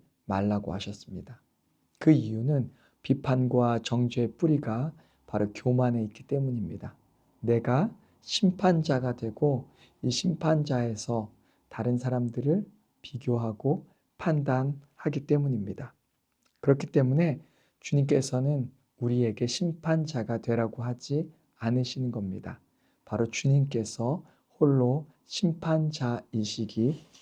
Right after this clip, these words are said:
때문입니다. 대신 주님께서 우리에게 하라고 하신 것이 두 가지가 있습니다. 비판과 정죄 대신에 우리에게 하라고 명령하신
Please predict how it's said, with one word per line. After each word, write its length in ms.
때문입니다. 680
대신 340
주님께서 540
우리에게 640
하라고 600
하신 460
것이 320
두 160
가지가 360
있습니다. 560
비판과 840
정죄 480
대신에 580
우리에게 360
하라고 380
명령하신 920